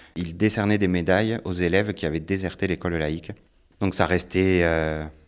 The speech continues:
assez léger quand même. Ça allait pas jusqu'à des, des extrémités comme, euh, là on l'a rencontré. Malgré tout, donc, cette affaire, elle illustre, euh, un bref moment, un, et un des derniers de la transition, donc, du système scolaire ancien vers le début de celui que, qu'on connaît aujourd'hui.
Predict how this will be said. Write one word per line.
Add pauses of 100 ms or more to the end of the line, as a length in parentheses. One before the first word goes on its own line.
(220)
assez
léger
quand
même. (200)
Ça
allait
pas
jusqu'à
des,
des
extrémités
comme,
euh,
là
on
l'a
rencontré. (1000)
Malgré
tout,
donc,
cette
affaire,
elle
illustre,
euh,
un
bref
moment,
un, (300)
et
un
des
derniers
de
la
transition,
donc,
du
système
scolaire
ancien (520)
vers
le
début
de
celui
que,
qu'on
connaît
aujourd'hui.